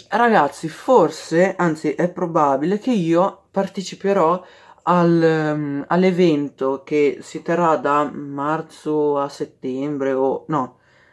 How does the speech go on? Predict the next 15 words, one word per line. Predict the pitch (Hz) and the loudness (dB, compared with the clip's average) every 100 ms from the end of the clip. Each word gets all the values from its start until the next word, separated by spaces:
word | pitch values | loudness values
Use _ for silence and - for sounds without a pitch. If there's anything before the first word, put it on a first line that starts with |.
| _ | _
da | - 156 147 | -4 2 2
maggio | 151 165 175 131 147 | 2 2 0 0 -4
a | |
settembre | - 147 - 143 139 131 135 | -4 -10 -8 -6 -4 -4 -6
mi | 131 135 | -6 -8
sembra. | - 135 131 127 131 151 - - - - _ | -6 -6 -6 -6 -6 -8 -10 -20 -20 -20 _
Eh, | - 160 160 156 151 147 143 143 143 139 139 | 0 4 4 4 2 2 2 0 0 -2 -2
comunque, | 170 160 123 - - - _ - - _ | 0 0 0 -6 -14 -16 _ -20 -20 _
eh, | 175 165 151 | 2 4 4
l'evento | 202 226 214 165 151 | 4 4 4 2 0
che | 151 | -6
si | 160 185 | -6 -6
terrà | 185 196 185 - | 0 2 2 0
a | 156 | 0
Milano, | 175 208 170 151 156 165 | 2 4 4 4 2 0